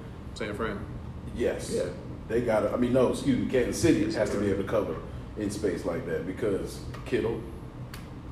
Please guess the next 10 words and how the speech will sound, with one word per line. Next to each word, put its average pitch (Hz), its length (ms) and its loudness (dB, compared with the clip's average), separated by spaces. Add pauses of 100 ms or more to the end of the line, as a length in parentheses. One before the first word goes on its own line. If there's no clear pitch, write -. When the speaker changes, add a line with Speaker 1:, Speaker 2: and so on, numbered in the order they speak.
(100)
Speaker 2:
Debo, 107 460 0
Speaker 1:
Mm-hmm. 107 320 -6 (840)
Speaker 2:
Sanders, 110 560 -2 (600)
Speaker 1:
Is 123 120 2
Speaker 2:
whoever 123 220 6
Speaker 1:
Marquise 123 240 6
Speaker 2:
you 123 60 8
want. 151 180 8
Speaker 1:
Goodwin 175 160 0
playing? 90 320 -6